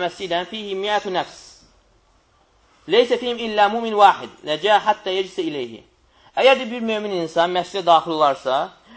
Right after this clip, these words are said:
məsciddə yüz şəxs var, onlardan yalnız biri mömindir. Görərsən, bir mömin gedib o möminin yanında oturacaqdır.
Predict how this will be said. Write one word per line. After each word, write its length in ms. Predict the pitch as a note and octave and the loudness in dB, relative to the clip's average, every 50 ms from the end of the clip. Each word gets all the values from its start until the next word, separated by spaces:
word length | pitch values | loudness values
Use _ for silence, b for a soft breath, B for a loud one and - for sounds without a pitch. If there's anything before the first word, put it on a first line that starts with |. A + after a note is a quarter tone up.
| B F#3+ B | B -6 B
məsciddə 480 | E3 G3+ A3 A3 - - A3 C4 C4 | 4 4 4 4 2 -6 -2 -2 0
yüz 240 | G#3+ A#3+ C4 A3+ - - | 0 0 -4 -4 0 2
şəxs 280 | A3+ G3+ - - - F3 | 2 2 2 2 -2 2
var, 380 | F3 F3+ F#3 G3+ A3+ B3+ - - - _ _ _ _ _ _ _ _ _ _ _ _ _ - | 4 4 6 6 4 4 0 -4 -20 _ _ _ _ _ _ _ _ _ _ _ _ _ -2
onlardan 500 | - G3+ G#3 G#3+ A#3 A3+ A3+ A#3 B3 A#3+ | 0 2 4 6 6 6 6 6 4 2
yalnız 600 | A#3+ B3+ B3+ B3+ B3+ B3+ C4 B3+ A3 F#3 E3+ D#3 | 4 4 4 4 2 2 0 -2 -2 -6 -12 -10
biri 200 | E3 G3+ A3 A#3 | -10 -8 -6 -4
mömindir. 560 | G#3+ F#3+ F3 D#3 C#3 C#3 B2 A2+ A2 G#2+ A2+ _ _ _ _ _ _ _ - | -2 0 0 0 -2 -4 -8 -8 -10 -12 -16 _ _ _ _ _ _ _ -6
Görərsən, 320 | E3+ G3 A#3 A#3+ A3+ A3 G#3 | -4 -2 -2 0 -2 -4 -8
bir 80 | G3+ | -6
mömin 340 | F#3+ G3 G3+ G3+ G#3 A3+ A3 | -6 -4 -4 -4 -4 -4 -6
gedib 180 | G3 G3 G3+ G#3+ | -6 -6 -6 -6
o 80 | G#3+ | -6
möminin 280 | F#3+ F#3 F3+ F3+ F#3 F#3+ | -4 -4 -4 -4 -4 -4
yanında 180 | F3 D#3 D3+ D3 | -4 -4 -4 -6
oturacaqdır. 520 | - - A#2+ A2+ A2+ - - - - | -8 -8 -10 -12 -12 -16 -20 -20 -20